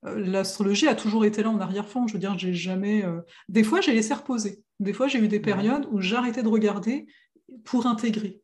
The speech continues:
Speaker 1: Parce
Speaker 2: Oui,
Speaker 1: que des fois, sinon, t'es
Speaker 2: l'introspection.
Speaker 1: trop,
Speaker 2: Tout à
Speaker 1: voilà,
Speaker 2: fait.
Speaker 1: t'es trop, t'es trop dans la tête et tout. Donc, il y a eu des périodes où j'arrêtais de lire parce que je voulais développer,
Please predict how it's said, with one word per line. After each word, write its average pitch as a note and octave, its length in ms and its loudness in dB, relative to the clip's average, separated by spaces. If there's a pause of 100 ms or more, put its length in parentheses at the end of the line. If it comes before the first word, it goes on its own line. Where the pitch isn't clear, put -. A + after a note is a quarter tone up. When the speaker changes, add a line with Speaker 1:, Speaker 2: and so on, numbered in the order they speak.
Speaker 1:
Parce G#3 140 -4
Speaker 2:
Oui, A#3+ 100 0
Speaker 1:
que G#3 60 -2
des G3+ 100 0
fois, F3 240 2
sinon, F3+ 240 4
t'es - 120 -2
Speaker 2:
l'introspection. E3 100 -4
Speaker 1:
trop, B3 440 -8
Speaker 2:
Tout G#3+ 100 -2
à G3+ 40 2
Speaker 1:
voilà, E3+ 140 0
Speaker 2:
fait. D3 120 -14
Speaker 1:
t'es G#3 140 -2
trop, G#3+ 340 4
t'es G#3 140 -4
trop G#3+ 160 -4
dans G3+ 120 0
la F#3 120 0
tête F#3+ 240 -4
et F#3 60 -2
tout. D4+ 140 -6
Donc, A3+ 180 0
il - 20 -4
y - 40 2
a - 20 2
eu F3 40 0
des F3+ 80 0
périodes G#3 300 0
où F#3+ 60 0
j'arrêtais A3 400 0
de G#3 60 0
lire D4+ 180 0
parce G3 200 -4
que D4 120 -2
je G#3+ 100 -4
voulais F#3 200 0
développer, A3+ 680 -2